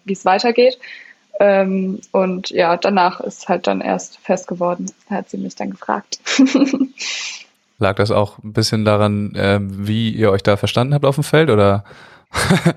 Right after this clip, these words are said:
Speaker 2: wusstet ihr schon
Speaker 1: Ja.
Speaker 2: vorher, dass das vielleicht passt?
Speaker 1: <laughs> Also ich denk, also ich hätte mich vorher auch, ich hätte die ganze Zeit ja schon Ja gesagt, <laughs> aber, ähm, ich glaub schon, dass für Shanti halt ganz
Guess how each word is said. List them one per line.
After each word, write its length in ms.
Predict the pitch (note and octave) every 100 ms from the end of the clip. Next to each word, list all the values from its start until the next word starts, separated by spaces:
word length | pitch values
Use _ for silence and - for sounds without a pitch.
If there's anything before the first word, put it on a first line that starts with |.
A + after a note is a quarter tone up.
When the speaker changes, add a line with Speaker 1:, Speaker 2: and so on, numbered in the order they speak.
| D#3
Speaker 2:
wusstet 260 | C3+ B2+ B2
ihr 60 | A2
schon 100 | G2
Speaker 1:
Ja. 100 | G#3+
Speaker 2:
vorher, 180 | G#2+ F#2
dass 120 | -
das 120 | F2+
vielleicht 240 | - F#2 -
passt? 400 | F#2 - - _ _
Speaker 1:
<laughs> 140 | B3 - C4 C4 - - - -
Also 200 | G#3+ G#3
ich 160 | G#3 G#3
denk, 360 | G3+ G3+ G#3 -
also 400 | G#3 G3 F#3+ G3 - _
ich 160 | A#3 A3
hätte 160 | A#3+ G#3
mich 120 | G3
vorher 460 | G3 G3+ G#3+ G#3
auch, 180 | G3+ G3+
ich 160 | G#3 G3+
hätte 240 | G3+ F#3
die 120 | F#3
ganze 220 | F3+ G3 G#3+
Zeit 140 | F#3+
ja 140 | -
schon 180 | G3+ G3
Ja 220 | F#3+ F#3+
gesagt, 400 | G#3 G3+ G#3+ A3 D#4 - F4+ F4
<laughs> 320 | - - - -
aber, 540 | G#3 G#3 G3+ G3 -
ähm, 340 | G3+ F#3+ F#3+ -
ich 120 | G#3+
glaub 220 | - G3
schon, 180 | - G3
dass 140 | F#3 -
für 140 | G#3
Shanti 320 | - F#3+ G3
halt 180 | G3 -
ganz 220 | G#3 G3